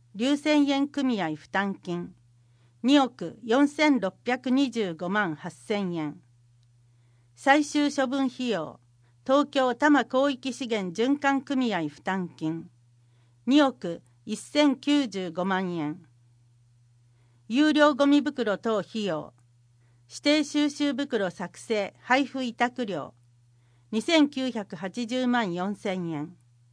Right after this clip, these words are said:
ゴミ袋、粗大ゴミ処理券事務委託料、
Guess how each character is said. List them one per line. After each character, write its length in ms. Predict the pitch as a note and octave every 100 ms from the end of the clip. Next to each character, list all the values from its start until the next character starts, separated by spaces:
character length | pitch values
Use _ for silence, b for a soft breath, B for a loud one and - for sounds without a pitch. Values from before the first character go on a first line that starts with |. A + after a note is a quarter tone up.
| _ _ _ _ _
ゴ 100 | A3+
ミ 140 | B3 D4
袋、 460 | D#4 B3+ G#3+ D#3+ -
粗 180 | - A3+
大 240 | D4+ C#4
ゴ 100 | A#3
ミ 140 | A3+
処 160 | G3+ G3+
理 140 | B3
券 280 | - G#3 E3+
事 120 | E3+
務 120 | G#3 C#4
委 100 | A#3
託 320 | A#3+ A#3+ A3+
料、 300 | F3+ C#3+